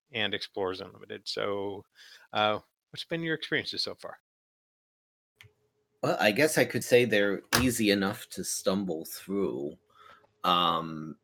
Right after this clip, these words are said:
Speaker 2: because I think I picked up a link first to the Savage Rifts Discord from probably the Kickstarter and stumbled on there, and I, I saw this campaign going, and I went, "Oh, yeah, I'll give that a try."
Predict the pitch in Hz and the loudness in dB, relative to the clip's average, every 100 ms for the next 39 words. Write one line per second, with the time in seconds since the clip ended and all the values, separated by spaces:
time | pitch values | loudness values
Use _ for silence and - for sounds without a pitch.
0 | 87 82 - - 90 80 - - 98 - | -12 -10 -8 -4 -4 -4 -10 -10 -12 -10
1 | 131 139 131 - - - - - - 80 | -10 -4 -4 -4 -10 -8 -4 -4 -4 -6
2 | 87 185 - - 87 - - 85 73 78 | -6 -8 -10 -6 -6 -8 -10 -10 -6 -6
3 | 73 76 69 - _ - - - - 98 | -4 -6 -8 -16 _ -20 -20 -2 6 6
4 | 95 87 - 95 90 - - - - 110 | 6 -2 -4 -2 -2 -4 -8 -8 -6 -4
5 | 110 - - 98 85 80 73 - 95 85 | -4 -4 -2 0 0 -2 -8 -10 -4 -4
6 | 82 78 82 _ _ _ _ _ _ _ | -6 -10 -16 _ _ _ _ _ _ _
7 | _ - 143 165 87 - 113 - 82 69 | _ -4 2 2 2 -2 -6 -2 -2 0
8 | 64 - - _ _ - - - - _ | -2 -6 -12 _ _ -20 -20 -20 -20 _
9 | - 82 87 101 98 92 87 85 82 87 | -16 -12 -4 0 0 0 -2 -2 -2 -2
10 | 71 71 67 - 90 98 95 87 - - | -4 -8 -8 -10 -6 -2 -2 -2 -6 -6
11 | 82 87 87 87 82 85 85 90 92 82 | -6 -4 -4 -2 -2 0 -2 -2 -2 -2
12 | 76 71 78 82 78 - - 220 220 - | -4 -4 -2 -2 -4 0 10 12 10 6
13 | - _ _ _ _ _ _ - 202 156 | -6 _ _ _ _ _ _ 12 12 12
14 | 107 107 101 92 98 87 120 | 12 10 8 6 8 10 8